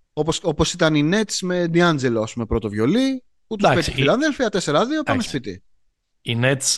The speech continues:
Speaker 2: άμα ήταν όπως είναι τώρα από την αρχή της χρονιάς, προς το
Speaker 1: Θα μπαίναν
Speaker 2: play-in,
Speaker 1: play-off.
Speaker 2: νομίζω. Στο
Speaker 1: Ναι, ναι.
Speaker 2: play-in, νομίζω, θα ήταν εκεί, θα ήταν.
Speaker 1: Συμφωνώ, συμφωνώ.
Speaker 2: Τέλος
Speaker 1: Ναι.
Speaker 2: πάντων. Είμαστε,
Speaker 1: Ε,
Speaker 2: μαζί
Speaker 1: κοίτα.
Speaker 2: τους,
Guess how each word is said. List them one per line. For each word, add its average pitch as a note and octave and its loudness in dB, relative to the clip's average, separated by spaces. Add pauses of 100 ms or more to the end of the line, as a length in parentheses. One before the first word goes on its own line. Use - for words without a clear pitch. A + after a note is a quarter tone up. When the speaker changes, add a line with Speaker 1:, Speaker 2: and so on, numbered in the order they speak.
(120)
Speaker 2:
άμα C#3 2
ήταν C#3 2
όπως C3+ 0
είναι C3+ 2
τώρα B2+ 2
από G2+ -4
την A#2 -8
αρχή G2+ -6
της B2 -8
χρονιάς, A2 -4 (2250)
προς B2 -4
το A#2+ -2
Speaker 1:
Θα B2 2
μπαίναν A2+ 0
Speaker 2:
play-in, G2+ -4
Speaker 1:
play-off. G#2+ 2
Speaker 2:
νομίζω. G#2+ -4 (300)
Στο - -8
Speaker 1:
Ναι, A#2+ 0
ναι. A#2+ 2
Speaker 2:
play-in, A2+ 0
νομίζω, F#2+ -8
θα E2 -16
ήταν E2+ -18
εκεί, - -20
θα G2 -18
ήταν. G2 -20
Speaker 1:
Συμφωνώ, A#2+ -4
συμφωνώ. F#2+ -10 (1040)
Speaker 2:
Τέλος A#2 -4
Speaker 1:
Ναι. G#2+ -4
Speaker 2:
πάντων. F#2 -12 (1200)
Είμαστε, G#3+ 2 (640)
Speaker 1:
Ε, - -2
Speaker 2:
μαζί C3+ 2
Speaker 1:
κοίτα. - 0
Speaker 2:
τους, - -14